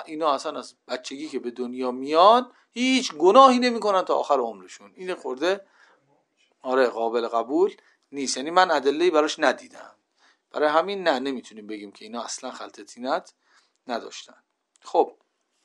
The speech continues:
حدیث اول این باب راوی میگه شنیدم از امام صادق علیه السلام فرمود: "المؤمن اعز من المؤمن"، زن مؤمن کامل،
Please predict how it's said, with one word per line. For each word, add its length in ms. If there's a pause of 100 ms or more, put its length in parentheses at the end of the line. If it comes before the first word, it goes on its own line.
(2250)
حدیث 460
اول 560
این 300
باب 420
راوی 340
میگه 240
شنیدم 460
از 140
امام 280
صادق 380
علیه 200
السلام 500
فرمود: 400
"المؤمن 580
اعز 560
من 220
المؤمن"، 600 (640)
زن 420
مؤمن 480
کامل، 760